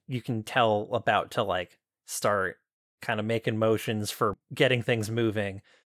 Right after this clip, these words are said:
Uh, and Beaumont is a little more passive in his sort of authority role at the moment. So that's kind of the impression that you get from the room. Uh, Sly is just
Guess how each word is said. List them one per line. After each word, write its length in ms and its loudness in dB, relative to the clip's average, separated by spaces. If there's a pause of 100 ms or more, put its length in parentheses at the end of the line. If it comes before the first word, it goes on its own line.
(140)
Uh, 340 0
and 220 -2
Beaumont 540 4
is 340 0
a 60 0
little 320 2
more 240 4
passive 680 0
in 200 -6
his 360 -4
sort 320 -2
of 180 -4
authority 840 -2 (400)
role 560 4
at 200 -6
the 80 -2
moment. 520 -6 (420)
So 520 -2 (320)
that's 240 2
kind 220 4
of 60 0
the 80 -2
impression 440 0
that 120 -2
you 140 -4
get 240 2
from 260 -2
the 100 -2
room. 560 2
Uh, 460 4 (440)
Sly 560 6
is 360 2
just 800 2